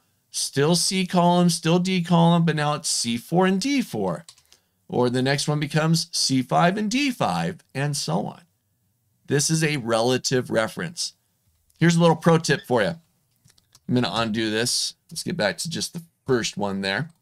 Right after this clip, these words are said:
I need to fill this up for hundreds or thousands of records.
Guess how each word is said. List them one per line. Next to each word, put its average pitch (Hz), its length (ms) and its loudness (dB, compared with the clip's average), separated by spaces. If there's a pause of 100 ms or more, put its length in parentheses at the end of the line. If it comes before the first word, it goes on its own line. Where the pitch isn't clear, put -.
(1080)
I 151 120 0
need 190 200 2
to 180 60 4
fill 175 240 4
this 165 200 4
up 165 260 2
for 131 180 2
hundreds 143 600 4
or 113 180 -2 (100)
thousands 190 560 2
of 175 100 4
records. 165 760 0